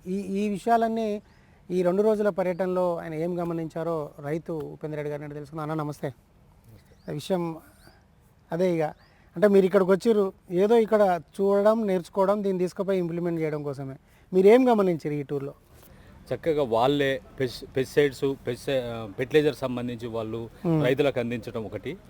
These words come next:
Speaker 1: ఓకే.
Speaker 2: దాని తర్వాత వాళ్ళు పండించిన పంటని వాళ్ళే రిటర్న్ బైబ్యాక్ తీసుకొని
Speaker 1: బైబ్యాక్
Speaker 2: వాళ్ళే
Speaker 1: తీసుకొని.
Speaker 2: మార్కెటింగ్ చేయటం ఒకటి.
Speaker 1: ఓకే.
Speaker 2: వాళ్ళు చాలా చక్కగా చేస్తున్నారు, రైతులకు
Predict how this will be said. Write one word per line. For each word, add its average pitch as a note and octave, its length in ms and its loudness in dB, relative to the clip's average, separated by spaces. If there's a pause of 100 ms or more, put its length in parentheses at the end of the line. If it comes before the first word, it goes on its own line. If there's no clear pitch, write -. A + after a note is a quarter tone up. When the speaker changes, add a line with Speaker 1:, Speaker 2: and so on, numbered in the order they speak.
Speaker 1:
ఓకే. C#3 200 0
Speaker 2:
దాని B2 200 -2
తర్వాత B2+ 580 -2 (480)
వాళ్ళు C3+ 320 0
పండించిన F#3 580 -4
పంటని D#3+ 400 -2
వాళ్ళే E3 420 4
రిటర్న్ C#3 320 -2
బైబ్యాక్ C#3 380 2
తీసుకొని B2+ 320 6
Speaker 1:
బైబ్యాక్ E3+ 220 12
Speaker 2:
వాళ్ళే E3 180 6
Speaker 1:
తీసుకొని. C3+ 140 0
Speaker 2:
మార్కెటింగ్ D#3 540 -2
చేయటం A#2 260 -6
ఒకటి. G2 300 -12 (180)
Speaker 1:
ఓకే. C3 280 0
Speaker 2:
వాళ్ళు A#2+ 420 0 (220)
చాలా C#3 140 2
చక్కగా C3 300 -4
చేస్తున్నారు, A2+ 420 -6
రైతులకు B2 540 -4